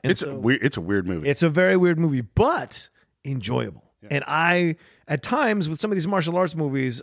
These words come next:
Speaker 1: I, it's not about the plot.
Speaker 2: Right, of
Speaker 1: But
Speaker 2: course not.
Speaker 1: Bruce tried really hard to do something with these plots that was unusual or different,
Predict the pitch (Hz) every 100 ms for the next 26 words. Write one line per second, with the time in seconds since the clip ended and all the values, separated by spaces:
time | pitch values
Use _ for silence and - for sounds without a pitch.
0 | - 147 - 151 - 170 165 156 139 127
1 | 143 113 - - - 131 - 135 143 -
2 | - 131 127 220 202 - 202 165 156 160
3 | 120 - 277 190 139 - 143 135 - -
4 | 294 220 165 135 131 120 - 131 127 -
5 | - - 143 151 147 - 135 131 175 185
6 | 147 151 156 120 104 175 - 156 139